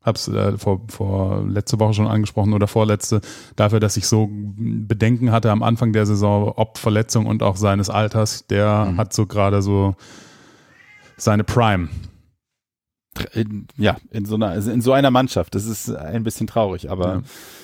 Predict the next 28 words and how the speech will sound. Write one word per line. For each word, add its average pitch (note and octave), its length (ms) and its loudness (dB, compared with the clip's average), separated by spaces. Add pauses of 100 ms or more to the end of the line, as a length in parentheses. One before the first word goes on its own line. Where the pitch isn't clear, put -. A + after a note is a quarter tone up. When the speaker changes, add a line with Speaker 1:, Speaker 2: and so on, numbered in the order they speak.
Speaker 2:
hatten A2 280 -2
die A#2+ 80 0
das A#2+ 180 0
in G#2+ 160 -2
diesem C#3 440 -2
Spiel C#3+ 380 2
tatsächlich C3 440 0
auch C3 100 -2
gesagt C3 360 -2
irgendwie, C3+ 440 -2
dass C3 180 -2
er A2+ 160 0
aussieht, C3 320 -2
als, - 440 -4
äh, A2+ 180 2
dass A2+ 140 0
er A#2+ 80 4
genau A#2+ 260 4
so B2+ 220 2
aussieht, B2 340 0
wie B2 80 4
er A#2 80 4
aussehen B2 320 2
soll, A2+ 240 4
weil A2+ 140 4
er G2+ 100 0
von A#2 240 -2
Luke A2+ 240 -6